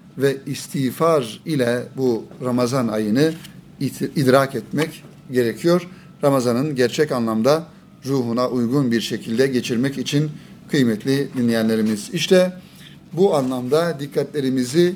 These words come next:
Osmanlı döneminde nasıl Ramazan ayı yaşanıyor? Bu kitap bu anlamda önemli bir kitap. Şöyle baş taraftan bir bölümü de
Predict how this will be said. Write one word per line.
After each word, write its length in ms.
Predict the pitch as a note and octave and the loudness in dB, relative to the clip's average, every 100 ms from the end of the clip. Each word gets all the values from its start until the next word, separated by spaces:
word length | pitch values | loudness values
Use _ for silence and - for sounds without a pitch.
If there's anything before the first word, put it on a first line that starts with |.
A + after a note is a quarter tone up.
| - - - - | -6 -20 -16 0
Osmanlı 800 | D3 C#3+ F#3 G3+ F3 B2+ A2 A#2+ | 0 2 4 4 4 2 0 -4
döneminde 640 | A#2+ A2+ A2 G#2+ C#3 E3 - - - - | -4 -2 -2 0 2 2 -2 -18 -20 -6
nasıl 420 | F#3+ G3+ E3+ B2 - - - - - - - - - | -4 0 0 0 -4 -16 -20 -20 -20 -20 -20 -10 -2
Ramazan 360 | C#3 B2+ D3+ | 0 2 2
ayı 180 | C3+ A#2+ | 2 2
yaşanıyor? 480 | B2 B2+ C#3 C3+ F#3 E3+ | 2 0 0 2 0 0
Bu 80 | |
kitap 420 | E3+ D#3+ D#3+ E3+ F3 | -4 -2 -4 -2 0
bu 100 | C#3+ | 0
anlamda 580 | A#2+ A#2 A2+ D3+ E3 - - - - | 0 -2 0 0 -2 -10 -20 -20 -4
önemli 440 | C#3+ C3+ B2 D3 | -2 0 0 0
bir 160 | C#3+ G#2+ | 0 -2
kitap. 360 | - - A2+ - - - - | -4 -4 -4 -6 -20 -20 -12
Şöyle 480 | - A3+ A3 E3+ G3+ - - - - - - - - - | 4 4 6 2 -2 -10 -20 -20 -20 -20 -20 -20 -12 -2
baş 200 | F#3 G3 | 0 0
taraftan 480 | F3 C#3+ - D#3+ | 0 0 -2 -2
bir 380 | D3 C#3+ - - C#3 | -2 -4 -6 -6 0
bölümü 380 | C#3 C3 C3 | 2 0 -2
de 240 | D3 C#3 | 0 0